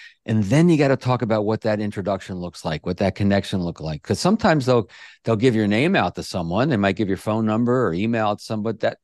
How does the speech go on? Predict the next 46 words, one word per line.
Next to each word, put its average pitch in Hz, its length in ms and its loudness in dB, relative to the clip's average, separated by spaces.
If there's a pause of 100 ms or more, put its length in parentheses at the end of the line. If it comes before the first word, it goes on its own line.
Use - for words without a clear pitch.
doesn't 123 260 -4
mean 117 120 -2
that 110 140 -2
person's 101 320 -6
gonna 92 200 -6
call 131 280 -2
you, 95 160 0
'cause 98 180 -2
that 113 180 0
person's 110 380 -4 (400)
been 101 160 0
putting 135 240 0
it 110 100 4
off 113 220 4
up 113 160 2
to 104 80 -4
this 139 200 0
point. 92 440 -4 (360)
They 95 120 -2
may 120 160 2
still 147 260 0
continue 85 480 -6
to 69 80 -10
put 78 220 -4
it 73 100 -6
off. 71 320 -6 (460)
So 101 640 2 (140)
we 104 240 0
want 110 240 0
a - 20 -4
connection. 110 580 -2
We 92 120 -4
want 95 160 -2
an 95 80 -2
introduction. 95 640 -2
We 85 100 -6
want 90 220 -2
an 90 100 -2
email 98 380 0
handshake, 95 680 -4
or 78 100 -6
we 85 120 -6
wanna 90 220 -4
meet 90 220 -4
that 90 220 -4
prospect 98 540 -4